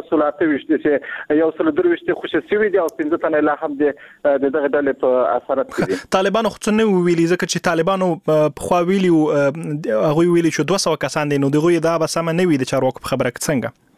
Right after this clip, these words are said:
Speaker 1: آه، آه، تېر ورځ وسلوال طالبان ویلي وو چې دوی شمېر سورلۍ، آه، له ځان سره ویلي دي او یو، یو شمېر یې وروسته له، آه، څېړنو خوشي کړي، آه، او که دوی هغه پاتې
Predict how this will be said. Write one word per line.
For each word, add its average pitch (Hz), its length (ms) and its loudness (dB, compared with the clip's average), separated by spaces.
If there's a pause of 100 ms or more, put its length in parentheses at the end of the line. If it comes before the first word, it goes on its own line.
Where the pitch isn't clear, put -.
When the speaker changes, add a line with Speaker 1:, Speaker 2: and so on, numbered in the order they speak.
(1300)
Speaker 1:
آه، - 60 2
آه، 170 1600 0 (120)
تېر 214 200 0
ورځ 202 200 0
وسلوال 185 480 2 (100)
طالبان 175 320 0
ویلي 185 260 4
وو 185 60 4
چې - 240 -2
دوی 165 240 2 (220)
شمېر 147 200 -2 (120)
سورلۍ، 156 560 2
آه، 143 280 2 (220)
له 143 80 2
ځان 160 260 0
سره 151 140 0
ویلي 170 420 2
دي 170 140 2
او 156 200 -2
یو، 143 220 2
یو 151 180 2
شمېر 151 220 -2
یې 147 120 0
وروسته 156 260 0
له، 147 220 2 (260)
آه، 147 100 4
څېړنو 147 420 0
خوشي - 280 -4
کړي، - 500 -2 (240)
آه، 135 260 2
او 131 460 2
که 139 200 -2
دوی 151 300 2
هغه 139 220 0
پاتې 160 300 -4